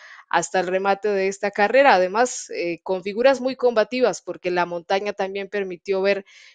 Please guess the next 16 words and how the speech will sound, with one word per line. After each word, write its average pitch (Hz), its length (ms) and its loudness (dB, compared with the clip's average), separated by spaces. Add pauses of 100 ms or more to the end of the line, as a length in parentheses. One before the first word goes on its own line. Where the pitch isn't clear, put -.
cómo 202 260 0
se 202 120 0
apostó 190 380 -4
por 190 160 -2
ese 185 200 -4
triunfo 196 680 -4
y 170 460 -8
por 175 160 -2
mantener 175 460 -4
esas 190 460 -2 (320)
diferencias, 233 800 8
aunque 180 300 -2
escasas, 214 600 2
pues 170 200 -6
al 170 120 -6
final 190 480 2